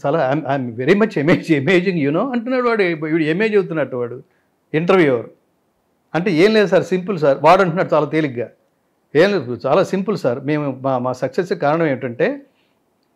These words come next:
మేము, మేము ఒక బ్యాంకు దొంగతనానికి వెళ్లే ముందు ఆ రోజు మేము ఏ పనులు పెట్టుకోం, నే-, మంచి నియమంతో, నిష్ఠతో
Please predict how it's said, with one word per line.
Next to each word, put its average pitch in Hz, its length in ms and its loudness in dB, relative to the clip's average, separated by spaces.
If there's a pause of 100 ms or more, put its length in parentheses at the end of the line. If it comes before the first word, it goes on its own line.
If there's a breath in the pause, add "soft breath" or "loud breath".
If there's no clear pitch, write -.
(280)
మేము, 147 400 0
మేము 139 320 0
ఒక 123 140 -10
బ్యాంకు 160 320 2
దొంగతనానికి 165 640 0
వెళ్లే 143 220 4
ముందు 143 380 -4 (240 soft breath)
ఆ 135 80 4
రోజు 165 220 4
మేము 147 280 -2
ఏ 139 140 2
పనులు 165 280 0
పెట్టుకోం, 151 520 -6
నే-, 135 380 -8
మంచి 131 320 -6
నియమంతో, 151 420 -2
నిష్ఠతో 147 540 -4